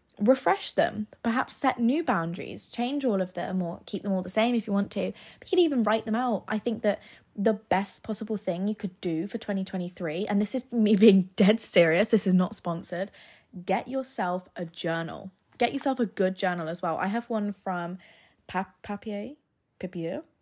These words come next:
Papier? I'm not French. I'm not French, but I know how to pronounce it. It's, it's, it's a little bit expensive. Mine was, like, twenty-six pounds, which is a lot of money. Of course, you could just get a cheap one. You could go to Poundland or you could go to Wilko and get, like, a one pound one.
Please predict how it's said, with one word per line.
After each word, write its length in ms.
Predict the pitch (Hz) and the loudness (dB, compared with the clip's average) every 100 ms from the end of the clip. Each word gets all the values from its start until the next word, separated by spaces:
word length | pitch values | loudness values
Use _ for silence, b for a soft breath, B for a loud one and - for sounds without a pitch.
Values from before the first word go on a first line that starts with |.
| _ - | _ -10
Papier? 380 | 185 185 175 - - _ _ | -8 -4 -4 -6 -12 _ _
I'm 140 | - 185 | -6 -4
not 140 | 214 | -4
French. 640 | - 311 311 - - - - _ - | -4 -4 -4 -8 -12 -12 -16 _ -6
I'm 60 | 208 | -6
not 140 | - | 2
French, 400 | 339 302 294 - | 4 4 0 -4
but 120 | 208 | 0
I 40 | 196 | 2
know 120 | 190 | 2
how 100 | 185 | 0
to 80 | 185 | -2
pronounce 300 | 160 - 226 | -6 -2 -2
it. 180 | 233 - B B B _ | -2 -4 B B B _
It's, 160 | 247 254 | -4 -4
it's, 220 | - 302 - | -2 -2 0
it's 180 | - | 2
a 20 | 440 | 4
little 140 | 453 | 4
bit 100 | 453 | 4
expensive. 540 | 359 330 320 - 392 - - | 0 2 2 2 -6 -6 -14
Mine 260 | - 247 285 | 0 2 2
was, 120 | 302 | 0
like, 160 | 247 - | -2 -4
twenty-six 800 | - 240 262 262 - 214 - - | -2 -2 -2 -8 -4 -6 -6 -14
pounds, 640 | - 170 131 - - - - | -10 -6 -6 -8 -12 -16 -10
which 220 | 226 - | -10 -8
is 140 | 208 | -8
a 20 | 233 | -6
lot 200 | 247 - | -6 -8
of 80 | 262 | -12
money. 600 | 220 277 254 247 254 262 - b b b | -12 -8 -4 -2 -2 -6 -12 b b b
Of 60 | b | b
course, 220 | 285 285 - _ - | 6 6 2 _ -16
you 80 | - | -6
could 100 | 415 | -4
just 140 | - | -2
get 100 | - | -2
a 20 | |
cheap 200 | 208 320 | 2 2
one. 100 | 208 | 4
You 80 | 190 | 4
could 140 | 226 277 | 4 4
go 120 | 226 | 4
to 200 | 220 175 | 4 0
Poundland 480 | 190 190 202 208 208 | 2 0 2 2 0
or 40 | |
you 80 | 180 | -2
could 140 | 190 | -4
go 120 | 190 180 | -6 -4
to 120 | 185 | -2
Wilko 260 | 175 180 | -2 -2
and 160 | 160 160 | -4 -4
get, 120 | - | -6
like, 140 | 170 180 | -8 -6
a 20 | |
one 180 | 160 165 | -8 -6
pound 280 | 170 170 | -6 -6
one. 220 | 156 107 | -6 -8